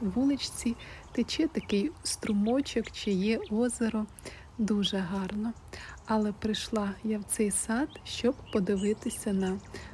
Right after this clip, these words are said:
гортензії. Хоча вони ще не дуже розквітли у наших сусідів. Вже гортензії наповну квітують, тому я і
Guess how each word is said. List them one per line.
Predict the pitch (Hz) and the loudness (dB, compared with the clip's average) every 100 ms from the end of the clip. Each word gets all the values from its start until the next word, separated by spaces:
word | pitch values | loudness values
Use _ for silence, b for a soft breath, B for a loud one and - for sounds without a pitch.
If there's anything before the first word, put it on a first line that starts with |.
| - - | -14 -4
гортензії. | 220 214 - 196 196 196 - 226 247 233 - - B B B - | -2 -2 0 2 2 0 -2 0 0 -2 -4 -6 B B B -4
Хоча | 247 - 262 | -2 4 6
вони | 269 269 320 | 6 6 4
ще | - - 254 247 - | 2 0 0 0 -2
не | 214 233 285 | 0 2 2
дуже | 185 196 208 208 226 262 | 2 2 2 2 2 2
розквітли | 214 - - 190 185 214 214 - B B | 0 -2 -2 -2 0 -2 -2 -4 B B
у | 208 | 2
наших | 202 202 - 208 - - | 4 4 2 -2 -2 -6
сусідів. | - 233 - 214 175 208 - - B B B B B - - - - - - - - - - | 0 0 2 0 4 2 0 -10 B B B B B -20 -20 -20 -20 -18 -18 -20 -20 -20 -6
Вже | 233 190 220 | -2 2 2
гортензії | 202 220 - 220 220 - 214 202 202 - | 2 0 2 4 4 6 4 4 2 0
наповну | 208 226 233 - 202 196 220 240 | 2 2 2 2 4 4 2 0
квітують, | - - 240 - 262 269 269 - - | -2 -2 0 2 2 2 0 -4 -2
тому | 202 202 | 0 2
я | 196 208 196 | 4 2 2
і | 302 202 214 | 0 0 0